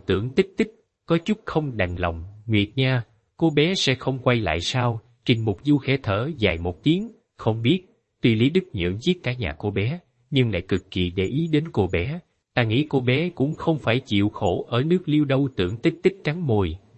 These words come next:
"Nhưng Lý Đức Nhượng là kẻ thù giết cả nhà cô bé mà, nếu có một ngày cô bé biết chuyện này, chẳng phải sẽ càng thêm đau khổ sao?" Nói đến đây, nàng ta thở dài thật sâu. "Đại nhân, còn một chuyện mà đến bây giờ ta vẫn chưa nghĩ ra.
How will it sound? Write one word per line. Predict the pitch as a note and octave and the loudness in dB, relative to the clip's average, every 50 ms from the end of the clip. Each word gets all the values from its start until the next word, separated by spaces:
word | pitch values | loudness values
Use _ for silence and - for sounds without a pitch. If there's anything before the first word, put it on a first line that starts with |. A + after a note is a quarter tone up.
| _ _ _ _ | _ _ _ _
"Nhưng | A#2+ A#2 B2 B2 B2+ | 2 2 2 2 2
Lý | A#2 A#2+ C#3+ F#3 G3 | 2 4 4 4 4
Đức | F#3+ A#3 A3 - | 2 -2 -2 -2
Nhượng | G#2 G2 F#2 F#2+ G2 G#2+ - - | 0 0 0 0 0 -4 -6 -4
là | G2+ G#2 | -4 -4
kẻ | - - A#2+ C3 | -2 0 -2 -2
thù | - - G#2 G2+ G#2+ G#2+ | 0 0 2 2 2 2
giết | - F#3 F#3+ - - | 0 -2 -2 0 -2
cả | G2+ A2+ C3+ | -4 -4 -4
nhà | C3+ A2+ E2 D2+ - | -4 -4 -6 -6 -6
cô | - A2 G2 | -4 -4 -2
bé | A2 A2 B2+ D#3 | 0 -2 -2 -2
mà, | D#3+ A2 D2+ C#2 C#2+ - - - - | -4 -6 -6 -6 -8 -10 -12 -10 -4
nếu | G#2 A2 C3+ D#3 | 0 0 0 0
có | D#3 E3+ | 0 -2
một | D#3 B2 G2+ - - - | -2 -2 -4 -4 -2 -2
ngày | F#2 F2+ F2 - | 0 0 0 0
cô | - A#2+ | -2 0
bé | A2 B2+ D3 | 0 0 0
biết | D3+ E3+ F3+ F3 - | 2 0 -2 -2 -2
chuyện | - E2 D#2 - | -4 -4 -4 -4
này, | - D2+ D2+ D2 F2+ - - _ _ _ _ _ | -4 -4 -4 -4 -6 -10 -14 _ _ _ _ _
chẳng | - - G#2+ B2+ | -4 -2 -2 -2
phải | - - G#2 F#2+ G2+ B2 D#3 | -4 -4 -4 -4 -2 -4 -4
sẽ | D#3 - - B2 | -4 -4 -4 -2
càng | - - F2 E2 D#2 - | -2 -2 -4 -4 -4 -4
thêm | - A#2+ A#2 A2+ A#2 A2+ G#2+ A2 A2 | -2 0 0 2 0 -2 -8 -4 -2
đau | A2 G#2+ G#2+ | 0 0 0
khổ | - - - - - A2+ | -2 -2 0 0 0 0
sao?" | - - F#2 E2+ F2 F2 E2+ | -2 -4 -4 -4 -4 -2 -2
Nói | F#2 G#2+ B2 | -2 -2 -2
đến | B2 B2 B2 C#3 | -2 -2 -2 -2
đây, | B2+ F#2+ F2+ F2 G#2 - - _ _ _ _ | -2 -2 -2 -2 -4 -8 -16 _ _ _ _
nàng | - F#2+ F2+ E2+ F2 - | -6 -4 -4 -4 -4 -2
ta | - A2+ A2 - | -2 -2 -2 -2
thở | - - G2 A2+ | -2 -2 -2 -2
dài | - - D#2 C#2 B1+ C#2 - - | -2 -2 -2 -2 -2 -4 -6 -4
thật | - D#2 - | -4 -4 -4
sâu. | - - - B2 C3 C3 B2+ - _ _ _ _ _ _ - - _ _ | -4 -2 -2 -2 -2 -2 -6 -10 _ _ _ _ _ _ -20 -20 _ _
"Đại | - G#2+ G#2+ A#2+ | -2 0 0 2
nhân, | C3+ C#3+ D3 D3 C#3+ C3+ A#2+ - _ _ _ | 2 2 2 2 2 -2 -6 -10 _ _ _
còn | - - A2 A#2 | -4 -4 -2 0
một | A#2 A#2+ - | -2 -2 -2
chuyện | - A2 G2+ G2 G#2 G2+ | 0 0 0 0 0 -2
mà | G#2 G2 | -4 -2
đến | G2+ B2 C3 D3+ F3 | 0 0 0 0 2
bây | D3 C3+ B2+ | 2 0 2
giờ | A#2 G2 E2 D#2+ E2+ - | 2 0 0 0 -2 -2
ta | - A#2 A2 | -4 -4 -2
vẫn | G#2 - F2+ G2 A#2+ | -2 -2 -2 -2 -2
chưa | - B2 G#2+ F#2+ | 0 0 0 0
nghĩ | F2 D#2 E2 G2 A#2+ | 0 -2 -4 -4 -4
ra. | - A2+ F#2+ F2+ F2 F2 | -4 -4 -2 -2 -4 -4